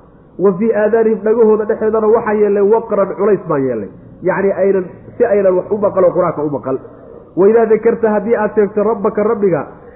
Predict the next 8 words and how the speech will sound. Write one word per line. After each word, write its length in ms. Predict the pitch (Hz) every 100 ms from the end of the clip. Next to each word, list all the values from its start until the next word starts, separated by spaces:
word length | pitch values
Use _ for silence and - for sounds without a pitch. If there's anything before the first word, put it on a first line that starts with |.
| - 214
"fil 160 | 233
Qur'aani", 400 | 208 214 208 220 214
Qur'aanka 320 | 220 226 220
dhexdiisa 360 | 214 202 202 208
haddaad 240 | 208 226 226
ku 80 | 240
sheegto, 360 | 202 160 120 - - - -
"waxdahu", 500 | 214 220 196 214